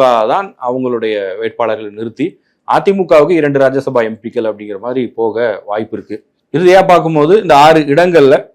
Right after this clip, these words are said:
கமலஹாசன் ராஜ்யசபா எம் பி ஆகிறார் அப்படிங்கிறது ஒரு பெரிய செய்தியா இருக்கும். மக்கள் நீதி மய்யம் அப்படிங்கிற ஒரு கட்சியை உருவாக்கி நாடாளுமன்ற தேர்தல்ல தனித்து போட்டியிட்டாரு, கணிசமான வாக்குகளை வாங்கியிருந்தார். அதன் பிறகு சட்டமன்ற தேர்தல்ல மக்கள் நீதி மய்யம் தலைமையில ஒரு சில கட்சிகளை ஒருங்கிணைத்து கூட்டணி அமைத்தார்.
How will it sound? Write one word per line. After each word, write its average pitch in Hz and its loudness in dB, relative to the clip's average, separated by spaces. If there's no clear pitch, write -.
கமலஹாசன் 170 4
ராஜ்யசபா 143 0
எம் 127 -4
பி 135 2
ஆகிறார் 117 0
அப்படிங்கிறது 120 -2
ஒரு 117 -2
பெரிய 120 -4
செய்தியா 117 -4
இருக்கும். 104 -8
மக்கள் 117 -4
நீதி 135 0
மய்யம் 120 -6
அப்படிங்கிற 113 -8
ஒரு 110 -8
கட்சியை 113 -6
உருவாக்கி 127 -2
நாடாளுமன்ற 123 0
தேர்தல்ல 110 -4
தனித்து 117 -10
போட்டியிட்டாரு, 110 -6
கணிசமான 117 -6
வாக்குகளை 110 -2
வாங்கியிருந்தார். 107 -4
அதன் 120 -2
பிறகு 139 0
சட்டமன்ற 139 -2
தேர்தல்ல 123 -2
மக்கள் 156 -2
நீதி 160 2
மய்யம் 143 0
தலைமையில 131 0
ஒரு 113 -2
சில 117 -6
கட்சிகளை 117 -6
ஒருங்கிணைத்து 110 -10
கூட்டணி 110 -12
அமைத்தார். 104 -4